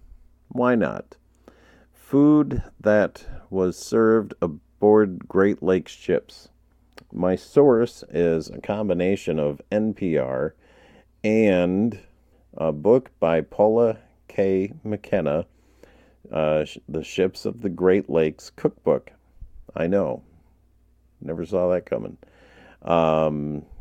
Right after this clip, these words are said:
it was a book given to me by my mother, and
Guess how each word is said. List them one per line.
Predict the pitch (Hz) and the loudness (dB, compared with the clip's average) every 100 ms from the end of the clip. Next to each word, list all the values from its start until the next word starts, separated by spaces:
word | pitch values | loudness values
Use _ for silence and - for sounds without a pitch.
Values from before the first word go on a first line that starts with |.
| - - - | -16 -10 0
it | 113 | 2
was | 120 131 135 | 4 4 2
a | |
book | 101 104 104 - | 0 2 2 2
given | 90 101 110 113 | 0 2 2 -2
to | - | -2
me | 98 92 98 | -2 -2 -2
by | 92 85 87 | -2 -2 0
my | 92 92 | 0 0
mother, | 95 82 69 82 95 _ - - - - _ - | 0 0 0 -4 -6 _ -20 -20 -20 -20 _ -4
and | 85 85 85 85 85 82 | 0 2 2 0 -2 -4